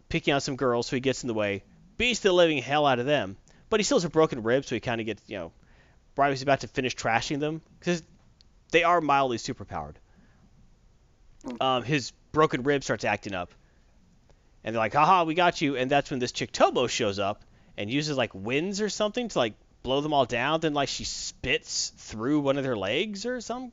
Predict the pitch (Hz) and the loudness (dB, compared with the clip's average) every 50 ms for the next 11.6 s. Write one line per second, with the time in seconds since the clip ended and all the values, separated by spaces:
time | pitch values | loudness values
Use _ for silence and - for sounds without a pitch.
0 | - - 226 156 202 220 196 117 120 190 196 - - - - - - 135 185 - | -16 -12 -10 -8 -8 -8 -8 -10 -12 -12 -14 -14 -16 -16 -18 -12 -8 -8 -6 -6
1 | - 147 - - - - - - - - - 160 160 - - - - 131 117 117 | -6 -8 -8 -8 -10 -10 -10 -10 -10 -2 0 0 0 0 -4 -10 -10 -8 -6 -4
2 | 107 110 104 101 - 101 107 98 90 - - _ _ _ _ _ - - - _ | -2 0 0 -2 -2 -4 -6 -6 -6 -10 -16 _ _ _ _ _ -20 -20 -20 _
3 | _ _ _ _ _ _ _ _ _ - 107 - 123 110 104 104 107 147 151 131 | _ _ _ _ _ _ _ _ _ -12 -8 -6 -6 -4 -4 -2 0 0 0 0
4 | 110 101 - 110 104 90 - - - - - - - - - - - _ - - | -2 -4 -4 -4 -4 -4 -6 -8 -12 -16 -16 -16 -16 -20 -20 -20 -20 _ -20 -16
5 | - 233 311 311 - - 50 50 50 - - - - - - _ _ _ _ _ | -14 -14 -14 -14 -16 -18 -18 -18 -18 -20 -20 -20 -20 -20 -20 _ _ _ _ _
6 | - - 120 - - 170 170 - - 156 123 101 80 87 113 147 - - 202 185 | -12 -10 -8 -4 -4 -4 -2 -2 0 0 0 0 -2 -4 -8 -6 -2 0 0 0
7 | - - 160 139 131 143 - - - - 117 107 - - - - _ - 185 156 | 0 -4 -8 -10 -10 -12 -14 -14 -12 -12 -10 -10 -12 -12 -14 -14 _ 0 0 0
8 | - - - - - - - - - _ _ _ _ _ _ _ _ _ _ _ | 0 0 -6 -14 -14 -14 -14 -14 -16 _ _ _ _ _ _ _ _ _ _ _
9 | _ _ _ _ _ _ - 127 101 113 104 107 107 92 73 - - - 277 285 | _ _ _ _ _ _ -6 -6 -6 -6 -6 -6 -6 -6 -6 -8 -4 -2 0 0
10 | 240 226 180 151 147 135 113 - - - 117 107 90 71 - - 104 98 92 87 | 2 2 2 2 2 0 0 0 0 -2 -2 -2 -4 -6 -12 -12 -12 -10 -10 -10
11 | - - 95 82 67 - - - - - - - | -12 -12 -12 -14 -14 -14 -18 -18 -18 -18 -20 -20